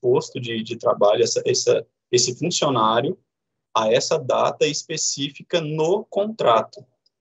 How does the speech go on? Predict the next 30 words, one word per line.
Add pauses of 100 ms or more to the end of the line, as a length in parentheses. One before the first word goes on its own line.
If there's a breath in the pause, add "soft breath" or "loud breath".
né? (1040)
Até
porque
você
não
vai
poder
fazer
provisões
extracontratuais
aí
pra
esse
funcionário. (640)
Então, (240)
é,
fica
vinculado
a
essa
data. (500)
O
que
não
impede, (240)
já
respondendo
algumas
outras
perguntas,